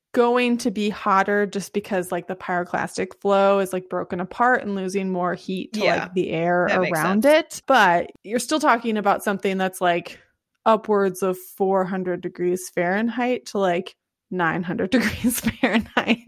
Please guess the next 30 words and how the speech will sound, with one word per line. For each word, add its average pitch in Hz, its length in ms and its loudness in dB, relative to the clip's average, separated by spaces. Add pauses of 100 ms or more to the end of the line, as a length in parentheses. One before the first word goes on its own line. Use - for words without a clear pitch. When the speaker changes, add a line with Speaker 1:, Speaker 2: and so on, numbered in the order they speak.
Speaker 1:
So, - 240 4
Speaker 2:
Right, - 100 2
so 233 240 8
it's 226 140 2
still 226 220 4
Speaker 1:
like, 208 160 4
Speaker 2:
really 170 180 4
Speaker 1:
hotter 359 480 6
Speaker 2:
fucking 247 400 6
hot. 262 460 -4
Speaker 1:
than 339 80 2
<laughs> 262 80 -2
what 233 220 2
most 233 280 2
people 226 240 0
set 196 220 -2
their 196 200 0
oven 180 380 2
to, - 100 -6 (120)
Speaker 2:
Right. 262 920 4
<laughs> - 40 -4
Speaker 1:
like, 311 160 6
rushing 214 640 2
down 196 480 4
at 185 380 4
<laughs> - 100 -6
very 214 460 4
fast 202 400 0
Speaker 2:
<laughs> - 0 -
Speaker 1:
speeds 214 760 -2